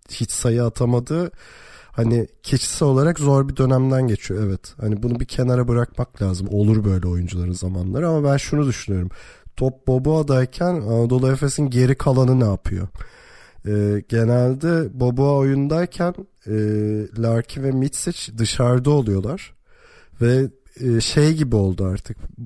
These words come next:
Boboa'da top ve o bir şeyler yapacak diye bütün takım izliyor bir hüviyete bürünüyor Efes. Bu Boboa'nın, e, çok fazla yeşereceği bir ortam da vermiyor kendisi. Tamam, belli dönemleri olur oyuncuların.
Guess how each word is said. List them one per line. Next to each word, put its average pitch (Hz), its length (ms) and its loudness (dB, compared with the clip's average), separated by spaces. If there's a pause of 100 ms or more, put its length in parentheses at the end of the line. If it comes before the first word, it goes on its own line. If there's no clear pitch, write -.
(120)
Boboa'da 127 600 4
top - 340 -4
ve 156 120 0
o 151 180 -2
bir 156 40 4
şeyler 151 420 2
yapacak 147 500 0
diye 175 140 0
bütün - 180 -4
takım 165 300 0
izliyor 147 460 2
bir 107 120 4
hüviyete 98 480 0
bürünüyor 92 380 -2
Efes. - 360 -12 (440)
Bu 117 160 -2
Boboa'nın, 143 760 4 (600)
e, 107 220 2
çok 127 240 2
fazla 135 320 4
yeşereceği 131 720 2
bir 143 40 4
ortam 131 500 4
da 110 120 2
vermiyor 92 380 -2
kendisi. 101 500 -6
Tamam, 117 420 -2 (160)
belli 120 480 2
dönemleri 123 500 4
olur 120 220 4
oyuncuların. 101 720 0